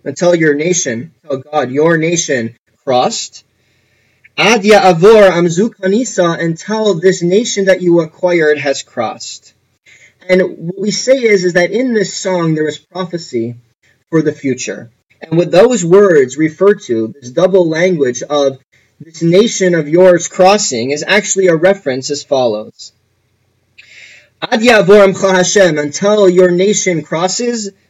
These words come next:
"Zu bia rishona." This is the first time, a reference to the first time that the Jewish people would enter the land of Israel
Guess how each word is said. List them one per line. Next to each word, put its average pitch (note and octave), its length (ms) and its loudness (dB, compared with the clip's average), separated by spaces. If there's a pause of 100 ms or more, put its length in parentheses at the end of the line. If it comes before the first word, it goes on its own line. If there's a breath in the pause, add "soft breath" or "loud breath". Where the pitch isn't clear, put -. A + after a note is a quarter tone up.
(100)
"Zu C4+ 280 0
bia A3+ 220 2
rishona." F#3 600 2
This G#3 200 -4
is G#3+ 80 -12
the G3 80 -10
first - 400 -16
time, A#2+ 400 -14
a D#3 80 -12
reference F#3+ 400 -10
to F#3+ 60 -16
the F3+ 60 -12
first G#3+ 320 -14
time G3 220 -16
that F3+ 80 -16
the E3 120 -8
Jewish E3+ 280 -4
people G#3+ 300 -12
would E3 160 -6
enter G3 260 -14
the E3 80 -8
land E3 240 -10
of D#3 80 -8
Israel G3 480 -18